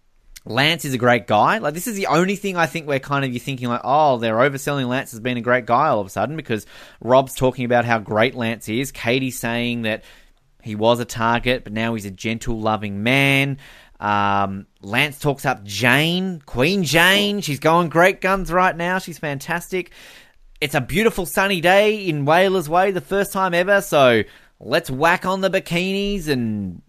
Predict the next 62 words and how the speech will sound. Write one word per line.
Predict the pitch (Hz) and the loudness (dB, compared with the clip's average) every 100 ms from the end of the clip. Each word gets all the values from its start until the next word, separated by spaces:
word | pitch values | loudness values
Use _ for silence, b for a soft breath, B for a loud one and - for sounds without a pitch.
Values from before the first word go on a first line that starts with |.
| - | -6
let's | 117 151 - | -4 -4 -4
make | 160 165 | -4 -2
Matt | 160 170 | -2 -2
and | 160 131 | -2 0
Ben | 156 175 | 0 0
very | 156 170 156 | 0 2 2
happy. | 156 175 180 | 0 0 -6
Some | 175 131 110 | -6 -8 -6
great | 135 147 - | 0 0 0
little | 156 147 | -6 -6
scenes | - 156 151 | -4 -2 0
there. | 160 B - | 0 B 2
Have | 254 151 | 2 2
to | |
say, | - 151 131 | 2 4 4
though, | 101 90 92 - - - | 2 -2 -6 -10 -10 -2
there | 131 156 | 2 2
is | 135 | 2
one | 143 175 185 160 | 0 0 0 -4
certain | - 170 156 | 2 2 2
scene | 127 139 127 113 | -4 -2 -2 -2
that | 117 | -4
would | 110 | -6
not | 110 120 127 | 0 0 -2
fly | - 120 110 101 | -2 0 0 -2
in | 95 | -4
two | - 101 | -8 -6
thousand | 107 104 95 | -4 -2 -4
and | 95 | -10
twenty. | - 107 92 87 B B B B _ | -6 -6 -6 -10 B B B B _
There | 202 | 4
was | 233 | 4
a | 160 | 4
camera | - 170 151 131 | 0 0 2 0
person | 123 110 - 101 | 2 2 0 -4
there. | 98 92 | -2 2
I | 120 | 2
don't | 185 | 2
wanna | 180 | -2
say | - 151 | 4 4
it | 135 | 6
was | 127 | 2
a | 113 | -2
man, | 101 107 | 0 0
but | 139 | -2
let's | 143 | -2
be | 117 | -2
honest, | 107 - | -4 -4
it | 139 | -8
probably | - 151 127 110 | 0 0 2 0
was | 101 98 92 | 0 -2 -4
a | |
man | 90 87 117 143 _ _ - | -6 -8 -8 -10 _ _ -6
standing | - 123 113 107 | 0 0 0 0
in | |
front | 117 113 | 0 2
of | 104 | 2
an | 107 | -2
eighteen-year-old | 107 113 104 101 95 95 | -2 -4 -4 -2 0 -2
in | 95 | -4
a | |
bikini. | - - 90 87 | -8 -8 -8 -8